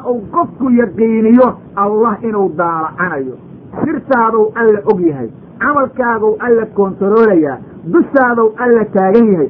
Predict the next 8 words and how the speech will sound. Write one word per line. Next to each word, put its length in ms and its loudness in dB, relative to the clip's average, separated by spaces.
Maqalkiisa, 800 -2
cilmigiisa 760 0
iyo 300 2
araggiisuu 680 -2
Alla 280 0
micigaaga 540 -2
ku 140 -4
yahay. 200 -4